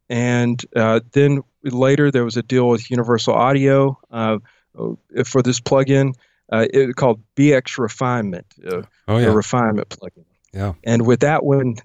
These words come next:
Speaker 1: that was the first real foray into this market, uh, for me. And man, was, was that a successful plugin.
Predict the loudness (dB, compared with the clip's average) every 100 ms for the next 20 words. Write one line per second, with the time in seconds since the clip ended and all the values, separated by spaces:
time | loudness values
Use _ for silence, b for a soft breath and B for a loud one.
0 | -4 -2 2 2 2 0 -2 0 2 2
1 | 0 -8 -18 _ _ _ -16 0 4 6
2 | 6 2 0 2 2 0 -2 -4 0 2
3 | 2 -2 -2 0 2 2 2 2 2 4
4 | 2 2 0 -2 _ _ _ 0 0 0
5 | -4 0 0 0 -2 -4 0 2 2 0
6 | -6 -4 2 4 4 2 0 -4 -2 0
7 | 0 -8 -10 -2 0 2 2 0 -4 -6
8 | -4 -4 -6 -6 -4 -4 -6 -12